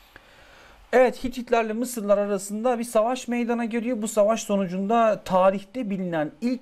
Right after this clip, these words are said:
yazılı antlaşma imzalanıyor. Tarihte bilinen ilk yazılı antlaşma Kadeş Antlaşması'dır arkadaşlar. Ee, ve Kadeş Antlaşması çok tuhaftır. Savaşırken güneş tutulması oluyor arkadaşlar.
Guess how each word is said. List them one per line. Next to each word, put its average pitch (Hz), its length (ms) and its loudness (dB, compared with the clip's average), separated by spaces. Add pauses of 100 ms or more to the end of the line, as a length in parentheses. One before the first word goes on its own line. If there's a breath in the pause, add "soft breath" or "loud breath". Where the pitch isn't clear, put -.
yazılı 160 400 2
antlaşma 160 600 -2
imzalanıyor. 113 680 -2
Tarihte 170 480 0
bilinen 151 300 -4
ilk 185 220 -8
yazılı 165 300 0
antlaşma 180 720 0 (400 loud breath)
Kadeş 147 360 0
Antlaşması'dır 117 680 0
arkadaşlar. 120 640 -2 (440 loud breath)
Ee, 117 60 -2 (640)
ve 147 300 2
Kadeş 185 320 -2
Antlaşması 170 920 -10
çok - 240 -10
tuhaftır. 185 380 0
Savaşırken 143 720 -2
güneş 165 220 -2
tutulması 156 520 -2
oluyor 156 340 0 (180)
arkadaşlar. 113 640 -2